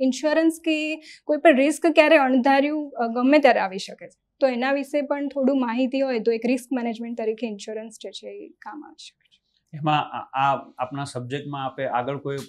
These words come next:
Speaker 2: અ, પ્રયાસ કે કોઈ પણ પ્રકારનું કાર્ય કર્યું છે?
Speaker 1: ના સર,
Speaker 2: ફાઇનાન્શિયલ
Speaker 1: એમાં
Speaker 2: માર્કેટ કે
Speaker 1: નથી કરેલું
Speaker 2: ઇન્સ્યોરન્સમાં?
Speaker 1: મેં.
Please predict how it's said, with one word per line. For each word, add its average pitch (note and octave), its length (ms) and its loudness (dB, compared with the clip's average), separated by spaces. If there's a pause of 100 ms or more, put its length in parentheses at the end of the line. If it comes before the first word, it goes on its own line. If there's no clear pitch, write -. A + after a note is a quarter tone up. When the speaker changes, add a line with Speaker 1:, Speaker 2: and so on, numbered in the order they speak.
(140)
Speaker 2:
અ, A#2 160 -12
પ્રયાસ B2 560 -4
કે B2+ 360 -8
કોઈ B2 180 -10
પણ B2 160 -14
પ્રકારનું B2 360 -12
કાર્ય A#2+ 280 -8
કર્યું B2 220 -18
છે? - 160 -20 (180)
Speaker 1:
ના B3 240 -6
સર, - 0 -
Speaker 2:
ફાઇનાન્શિયલ G3+ 320 -8
Speaker 1:
એમાં A3 200 -10
Speaker 2:
માર્કેટ A3+ 180 -10
કે - 40 -12
Speaker 1:
નથી G#2+ 120 -16
કરેલું - 80 -8
Speaker 2:
ઇન્સ્યોરન્સમાં? G#2 460 -12
Speaker 1:
મેં. G#2 100 -16